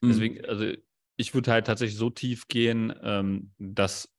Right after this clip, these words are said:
Speaker 2: du trotzdem noch mit den Ellbogen über den Handgelenken bleibst,
Speaker 1: Mhm.
Speaker 2: ähm, und dann sonst aber auch, äh, Ziel anpeilen, äh, Oberschenkel,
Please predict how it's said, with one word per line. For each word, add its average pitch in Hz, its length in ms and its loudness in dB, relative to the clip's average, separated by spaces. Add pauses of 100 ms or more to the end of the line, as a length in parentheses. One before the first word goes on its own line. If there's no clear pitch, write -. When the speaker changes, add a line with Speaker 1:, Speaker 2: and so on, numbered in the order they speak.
(600)
Speaker 2:
du 101 100 -8
trotzdem 107 480 0
noch 101 140 2
mit 95 120 -2
den 92 120 -4
Ellbogen 92 420 -2
über 101 280 -2
den 92 200 -2
Handgelenken 107 500 -4
bleibst, 104 500 0 (420)
Speaker 1:
Mhm. 135 300 0
Speaker 2:
ähm, 95 380 0
und 92 180 0
dann 92 220 2
sonst 92 260 0
aber 90 280 2
auch, 82 300 2
äh, 87 200 -2
Ziel 98 400 0
anpeilen, 92 640 -2
äh, 87 240 -2 (560)
Oberschenkel, 95 600 0